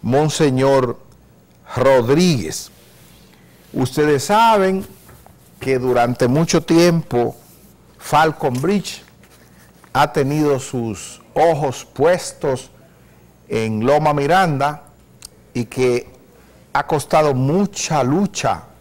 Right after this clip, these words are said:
al pueblo dominicano tratar de preservar Loma Miranda. Loma Miranda es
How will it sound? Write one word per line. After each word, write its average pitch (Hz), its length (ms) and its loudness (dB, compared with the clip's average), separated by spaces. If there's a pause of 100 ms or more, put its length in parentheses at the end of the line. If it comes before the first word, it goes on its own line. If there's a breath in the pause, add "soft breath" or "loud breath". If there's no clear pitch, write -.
al 123 260 -2
pueblo 151 280 0
dominicano 135 760 -2
tratar 127 460 -2
de 127 100 -2
preservar 107 760 -2 (880 soft breath)
Loma 123 400 0
Miranda. 90 460 -2
Loma 117 240 0
Miranda 143 560 0
es 170 440 -2